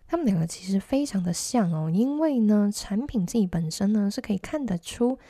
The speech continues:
材质的原型哦，而且呢，产品呢，也是本质都没有改变哦。但是 made of 跟 made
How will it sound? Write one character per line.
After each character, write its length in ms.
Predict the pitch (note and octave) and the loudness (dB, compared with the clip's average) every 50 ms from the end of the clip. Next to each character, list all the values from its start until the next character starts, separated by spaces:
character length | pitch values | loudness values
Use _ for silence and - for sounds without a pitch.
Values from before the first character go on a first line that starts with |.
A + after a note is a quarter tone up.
| - - _ - | -20 -20 _ -14
材 340 | - - - F#3+ F#3+ G3 G#3 | -14 -8 -2 0 0 0 0
质 180 | G#3+ - G3+ | 0 -2 -2
的 120 | G3 F#3+ F3+ | 0 0 0
原 420 | E3+ E3 D#3+ D#3+ E3 E3+ F#3 G3+ | 2 0 0 0 -2 -2 -2 -2
型 320 | G3+ - F3 D#3+ D3+ D#3+ | -2 -4 -4 -4 -4 -4
哦， 140 | D#3+ - - - | -6 -8 -6 -4
而 100 | F#3 F#3+ | -4 -4
且 220 | - - G#3 G3+ | -2 0 0 0
呢， 300 | F3+ F3 F3 F3 F3 F3 | 2 0 0 0 -2 -4
产 320 | - - - - F#3+ A3 C#4 | -6 -6 -6 -4 -4 -4 -4
品 240 | C#4 C4 G#3 E3+ E3 | -4 -4 -2 -2 -2
呢， 160 | F3 F#3 F3+ | -2 -4 -4
也 200 | F3 D#3+ D#3 - | -4 -6 -6 -6
是 160 | - - D4+ | -6 -4 -4
本 280 | - - D#3+ D#3+ D#3 D#3 | -2 -2 -2 -2 -4 -6
质 240 | - - F3+ F3 F3 _ | -6 -6 -6 -6 -6 _
都 220 | - B3 B3 C4 C4 | 0 2 2 2 2
没 180 | B3 G3 E3+ E3+ | 2 2 2 2
有 120 | E3+ E3+ | 0 -2
改 240 | E3 - - - - - | -4 -6 -8 -10 -12 -6
变 200 | - G3 F3+ D#3 | -4 -2 -2 -2
哦。 140 | D3+ D3+ E3 - - - - - - - _ - - | -2 -6 -8 -10 -14 -20 -20 -20 -20 -20 _ -6 -2
但 200 | F#4 F#4 F4+ - | 0 0 0 0
是 140 | - F4 | -2 -2
made 480 | D#4+ C4+ A#3+ A#3+ B3+ C#4 D4 D4+ C#4 A3+ | -2 0 0 2 2 0 0 0 0 0
of 80 | F3+ - | -2 -2
跟 140 | - G#3 G3 | 0 0 0
made 300 | G3 G3+ G#3+ A3+ A#3+ | 2 2 2 0 0